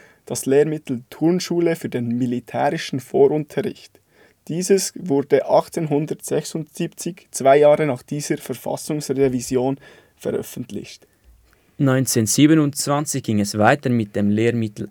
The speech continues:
Speaker 2: Eidgenössische Turnschule für die körperliche Erziehung der Knaben.
Speaker 1: Genau, und erst im Jahre neunzehnhundertfünfundsiebzig wurde das erste Lehrmittel für Knaben und Mädchen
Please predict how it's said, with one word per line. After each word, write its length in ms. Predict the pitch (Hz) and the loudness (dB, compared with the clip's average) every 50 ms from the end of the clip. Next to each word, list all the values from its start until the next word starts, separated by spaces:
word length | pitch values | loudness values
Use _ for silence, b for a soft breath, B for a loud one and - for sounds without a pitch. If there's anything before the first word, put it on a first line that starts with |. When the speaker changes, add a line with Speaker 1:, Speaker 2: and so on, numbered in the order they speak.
| _ - | _ 0
Speaker 2:
Eidgenössische 800 | 117 127 143 139 - - 131 123 120 113 - - - - 110 107 - - | 0 0 0 -2 -4 -6 -4 -4 -4 -6 -8 -8 -8 -8 -8 -8 -10 -8
Turnschule 680 | - 131 131 139 143 139 - 143 135 135 139 139 135 b b b b b b | -4 -2 -2 -2 -2 -2 -2 -2 0 2 0 0 0 b b b b b b
für 160 | - - 123 | -6 -4 -4
die 140 | 101 107 104 | -2 -4 -6
körperliche 720 | - - - 120 135 135 - - 127 127 120 - - - - | -4 0 2 2 2 2 2 -2 -4 -4 -4 -4 -6 -4 -4
Erziehung 800 | - 101 - - - - 131 135 143 147 143 147 135 - - - | -6 -8 -8 -6 -4 -2 0 2 2 2 2 0 -2 -6 -4 -2
der 180 | 107 101 101 | -2 -2 -2
Knaben. 880 | - - - - 120 107 101 92 95 98 113 135 127 - 98 95 98 - b b b b b b _ _ _ | -6 -8 -4 0 2 2 2 2 2 2 2 2 2 2 -2 -4 -6 -10 b b b b b b _ _ _
Speaker 1:
Genau, 420 | - 139 131 131 147 165 175 156 | 2 4 4 6 8 8 8 8
und 260 | 139 - 147 131 123 - - _ | 6 4 2 0 0 -2 -4 _
erst 360 | - - 185 208 202 - - | -2 2 2 2 0 0 -4
im 160 | - 151 151 | -6 -2 0
Jahre 480 | 139 139 143 143 156 170 175 170 160 139 | 2 2 2 2 2 2 0 0 0 2
neunzehnhundertfünfundsiebzig 1700 | 135 135 139 143 156 180 196 196 196 - 170 135 117 - _ - 151 175 214 208 - 208 196 202 - - 175 202 - - - 208 185 - | 2 2 2 2 2 2 0 0 -2 -2 -4 -4 -4 -6 _ -2 0 2 2 2 2 2 0 0 -2 -4 -6 -6 -8 -6 -6 -6 -2 0
wurde 220 | 135 135 131 131 | 0 0 2 0
das 240 | - - 143 - - _ _ - | -2 -2 -6 -10 -12 _ _ 0
erste 500 | - 147 160 180 - - - 165 160 147 | 0 0 0 0 -4 -4 -2 0 0 0
Lehrmittel 680 | 139 131 135 147 160 160 165 170 175 - - - 151 | 0 2 2 2 2 2 0 -4 -6 -6 -8 -10 -8
für 240 | - - 127 127 - | -6 -6 -8 -8 -8
Knaben 500 | - - 123 135 147 147 180 - - - | -8 -6 -6 -2 -2 -2 -4 -4 -8 -6
und 440 | - - 175 214 240 - - _ | -2 2 2 2 2 0 -2 _
Mädchen 720 | - 151 151 151 165 180 - - - - 180 180 185 185 | -2 -2 0 0 0 -2 -6 -8 -6 -4 -2 -2 -2 -4